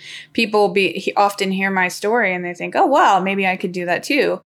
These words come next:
And, you know, it doesn't necessarily work out for every single person, but for people who are persistent and willing to put in the work, I've seen some of them be successful. And just for people, you know, who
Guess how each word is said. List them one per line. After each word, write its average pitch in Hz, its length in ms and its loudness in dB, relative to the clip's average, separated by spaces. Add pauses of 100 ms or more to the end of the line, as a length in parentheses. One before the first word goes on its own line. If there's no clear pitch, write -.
(120)
And, 190 340 0
you 269 120 0
know, 190 180 2
it 202 80 -4
doesn't 185 320 -2
necessarily 180 560 -2
work 175 140 -4
out 170 140 0
for - 140 -2
every 180 220 0
single 170 260 -4
person, 208 480 -2
but 160 160 -2
for 180 100 -6
people 190 360 -2
who 180 80 -2
are 165 100 2
persistent 175 640 -6
and 180 160 -4
willing 175 320 -6
to - 60 -10
put 185 200 -4
in 170 140 -6
the 170 80 -6
work, 208 280 -2
I've 175 220 0
seen 175 260 -10
some 175 220 -8
of 170 140 -10
them 170 240 -6
be 170 160 -8
successful. 175 880 -2 (540)
And 190 380 0
just 214 240 -2
for 190 220 0
people, 196 420 0
you 180 100 -2
know, 170 260 2
who 180 360 -4